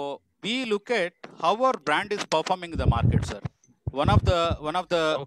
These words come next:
Speaker 1: biggest challenges for us is, uh, how was the tendency
Speaker 2: Okay.
Speaker 1: of the customers as far as my brand is concerned. Now, interesting thing is, today,
Speaker 2: Okay.
Speaker 1: maybe this is applicable to a particular brand in terms of how people are discussing about the brand.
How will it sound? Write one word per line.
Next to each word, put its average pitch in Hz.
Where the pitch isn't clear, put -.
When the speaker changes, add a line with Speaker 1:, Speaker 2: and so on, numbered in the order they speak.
Speaker 1:
biggest 208
challenges 175
for 147
us 131
is, 113
uh, 190
how 160
was 247
the 175
tendency 175
Speaker 2:
Okay. 104
Speaker 1:
of -
the 175
customers 156
as 147
far 165
as 165
my 156
brand 165
is -
concerned. 151
Now, 160
interesting 254
thing 202
is, 160
today, 214
Speaker 2:
Okay. 240
Speaker 1:
maybe 202
this 180
is 165
applicable 226
to 214
a -
particular 185
brand 185
in 175
terms 185
of 254
how 190
people 220
are 175
discussing 202
about 147
the 113
brand. 110